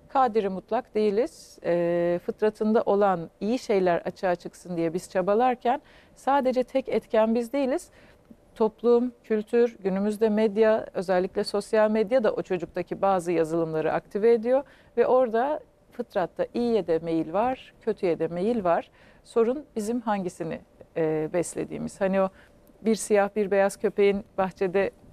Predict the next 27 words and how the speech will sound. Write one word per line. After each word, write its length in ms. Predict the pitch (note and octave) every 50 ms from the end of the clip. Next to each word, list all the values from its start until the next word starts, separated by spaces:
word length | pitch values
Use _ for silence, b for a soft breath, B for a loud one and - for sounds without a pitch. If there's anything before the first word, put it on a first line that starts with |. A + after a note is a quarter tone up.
| - _ -
boğuştuğu 520 | F#3 F#3+ F#3 F#3+ F#3+ - - F#3+ F#3+ F#3+ E3+
bir 80 | F#3
hikaye 460 | E3+ F#3 - - G3 F3+ F#3+ G#3 A3+
vardır. 500 | A3 G3+ E3+ D#3+ D3+ - D3+ - - - - _ _ _ _ _
Torun 320 | - F#3 F3 F#3 F3+ F#3 F3+
dedesine 480 | F3+ E3 F3 F3+ - - G3 F#3+ F3+
diyor 140 | F#3 - D#4+
ki, 140 | - - F3+
"Dede, 240 | G3+ G3+ G3+ G#3+ F#3
bunların 380 | G3+ G3 G3+ G3+ G3 G#3 G3+ A3+ G#3+ - - - - _
anlamı 440 | F#3 F#3+ F#3+ F#3+ G3 G3+ G#3 A3+ G#3+
nedir?" 320 | G#3 F3+ E3+ - E4+ - b b b b b b b b b B3
"Biri 260 | A#3+ D4+ D4+ D#4 D4
iyilik, 400 | C#4+ C#4+ C#4+ C4+ D4 D#4+ - -
biri 160 | D4 D4+ D#4
kötülük." 460 | - - C4+ - - C4 C#4+ - _
diyor. 140 | - F3+ E3+
İçimizde 640 | E3 F#3+ - A3 G#3+ G#3+ F#3 F3+ F#3 G3+ G#3 - - - - -
hep 180 | G#3 A#3 G#3+ - - - -
iyilik 340 | - A3 A3 G#3+ A3 G#3+ -
ve 80 | G3+ G3+
kötülüğün 560 | - A3+ G#3+ - G#3+ F#3 F#3+ G#3+ C4+ F4 D#4+ -
kendi 260 | - A#3+ A3 G#3+ G3+
içinde 320 | F#3 - G3+ G3 B3+ E4
bir 60 | E4
mücadelesi 680 | D#4+ C#4 A#3 B3+ A#3+ A#3+ A#3+ A#3 A#3+ A#3 B3 - - B3+
var. 240 | A3 G#3 B3 E4 -